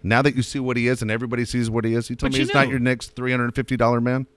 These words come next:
Speaker 2: Yeah, I just think that, I think this team will commit the money and keep him here.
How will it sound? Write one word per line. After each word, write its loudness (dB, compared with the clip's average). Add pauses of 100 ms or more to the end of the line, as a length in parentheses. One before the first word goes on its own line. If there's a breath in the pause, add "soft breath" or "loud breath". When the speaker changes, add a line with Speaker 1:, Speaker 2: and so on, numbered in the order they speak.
(340)
Speaker 2:
Yeah, 2
I -2
just -4
think -4
that, -6
I -2
think -4
this -2
team -2
will 0
commit -4
the -4
money -2
and -6
keep -8
him -6
here. -12